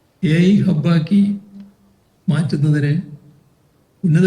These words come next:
വിദ്യാഭ്യാസ സ്ഥാപനങ്ങളുടെയും ടെക്നോ പാർക്കിൻ്റെയും സ്റ്റാർട്ടപ്പ് മിഷൻ്റെയും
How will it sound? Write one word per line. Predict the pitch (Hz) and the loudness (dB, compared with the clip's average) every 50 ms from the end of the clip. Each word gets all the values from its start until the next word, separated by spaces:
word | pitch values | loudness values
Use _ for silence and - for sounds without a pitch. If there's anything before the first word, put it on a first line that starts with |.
| 180 | 2
വിദ്യാഭ്യാസ | 180 180 180 180 180 170 170 165 160 - 190 - | 0 0 -2 -4 -4 -2 -4 -4 -4 -4 -6 -8
സ്ഥാപനങ്ങളുടെയും | - - 165 160 160 156 156 156 156 156 151 151 147 143 147 147 156 151 147 147 - - - - - - _ _ _ _ _ _ _ _ _ _ _ _ _ _ _ _ | -6 -10 -10 -6 -4 -2 0 0 2 2 0 0 -2 -4 -4 -6 -6 -6 -8 -10 -14 -18 -20 -20 -20 -20 _ _ _ _ _ _ _ _ _ _ _ _ _ _ _ _
ടെക്നോ | 190 160 - - 175 170 165 - | -8 -8 -2 0 0 0 0 -2
പാർക്കിൻ്റെയും | 175 165 - - 160 156 151 151 151 147 147 151 156 147 147 - - - - - - - _ _ _ _ _ _ _ _ _ _ _ _ _ - | -2 -4 -2 -2 -2 0 2 2 2 2 0 -2 -2 -6 -8 -8 -12 -14 -16 -18 -20 -20 _ _ _ _ _ _ _ _ _ _ _ _ _ -20
സ്റ്റാർട്ടപ്പ് | _ - 160 156 151 - 175 185 175 180 | _ -4 -4 -2 -2 -2 -2 0 0 0
മിഷൻ്റെയും | 160 127 - 160 151 151 151 147 147 147 151 | 0 0 0 0 0 2 2 2 2 2 2